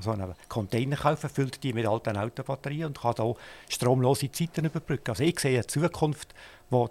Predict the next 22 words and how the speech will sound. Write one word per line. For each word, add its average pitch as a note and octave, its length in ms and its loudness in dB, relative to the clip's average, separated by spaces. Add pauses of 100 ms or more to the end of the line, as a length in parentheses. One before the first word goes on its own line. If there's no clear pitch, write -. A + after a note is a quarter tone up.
(160)
Dörfer C3+ 320 4
viel C#3+ 240 -2
mehr C3 220 2
für B2+ 140 -4
Energieversorgung A2+ 920 -4
werden G2+ 240 -6
mitmachen, C#3 580 -2
auch D3+ 320 4
wegen A2 260 2
alten G2 320 -4
Autobatterien. C#3 760 -2 (280)
Ich C3+ 140 -4
sehe B2 220 2
eine G2 100 -2
viel C3 160 -2 (120)
dezentralere D3 840 2
Energieversorgung, D3 920 -6 (300)
die C3 80 6
ist G#2+ 80 2
nämlich A2 260 0
auch G2+ 140 -4
sicherer. C#3+ 480 -6